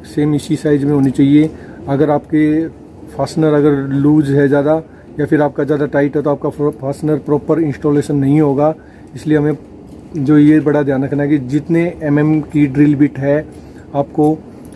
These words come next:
उसके according ही एम-, fastener के according ही, कितने एमएम का फास्टनर है, उसके according ही आपको drill bit की ज़रूरत पड़ती है। इसलिए मैंने ये आपको वीडियो बनाई और मैं आपको ये जानकारी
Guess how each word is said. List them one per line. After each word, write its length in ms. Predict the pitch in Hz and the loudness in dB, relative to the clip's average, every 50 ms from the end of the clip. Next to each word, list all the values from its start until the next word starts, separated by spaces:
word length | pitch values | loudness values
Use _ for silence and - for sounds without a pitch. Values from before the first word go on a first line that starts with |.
| - - - - - - - | -20 -20 -20 -20 -18 -12 -8
उसके 260 | 170 139 - - - 160 | -8 -8 -4 0 2 2
according 440 | 156 151 - 156 151 160 165 160 | 2 2 0 -2 0 0 0 -2
ही 300 | 143 151 160 160 165 175 | -2 -2 -2 0 0 -2
एम-, 340 | 175 160 147 151 156 151 139 | -2 0 0 0 0 0 -2
fastener 420 | 127 - 156 151 - 165 165 156 143 | -2 -4 -4 -2 0 0 0 2 2
के 100 | 160 151 | 2 2
according 340 | 139 156 147 156 156 156 | 2 2 2 2 2 2
ही, 80 | 151 147 | 0 0
कितने 280 | 143 - 147 147 160 160 | 0 -2 -2 0 2 2
एमएम 260 | 151 151 156 151 143 | 2 2 0 0 0
का 100 | 156 143 | 0 0
फास्टनर 280 | 139 143 139 156 151 | 0 0 -2 -2 0
है, 80 | 151 151 | 0 0
उसके 200 | 143 - - 156 | -2 0 0 0
according 260 | 147 151 151 147 147 | 0 2 2 2 2
ही 40 | 151 | 2
आपको 200 | 147 143 - 156 | 0 0 0 -2
drill 260 | 135 143 147 147 147 | -2 0 0 0 2
bit 140 | 135 143 123 | 0 0 0
की 100 | - 151 | 0 -2
ज़रूरत 200 | 131 143 131 120 | -2 -2 -4 -6
पड़ती 300 | - 147 127 - 147 139 | -6 -8 -6 -4 -2 0
है। 200 | 147 151 165 175 - - - - - - - | 2 0 0 -2 -6 -12 -20 -20 -18 -14 -12
इसलिए 240 | 143 - 156 151 156 | -6 0 2 2 2
मैंने 200 | 156 151 151 151 | 2 2 0 0
ये 60 | 151 | 0
आपको 240 | 147 139 - - 151 | 0 0 -2 -2 -2
वीडियो 320 | 147 143 147 143 147 143 | -2 0 2 2 2 2
बनाई 240 | 147 147 143 147 156 | 2 2 0 0 0
और 140 | 151 151 143 | 0 0 0
मैं 180 | 139 143 147 147 | 0 2 2 2
आपको 380 | 143 - - - 151 151 147 | 2 0 -2 -2 -2 0 2
ये 100 | 147 143 | 2 2
जानकारी 640 | 127 147 143 143 131 - 143 143 147 151 160 175 | 2 0 0 0 0 0 0 2 2 2 2 0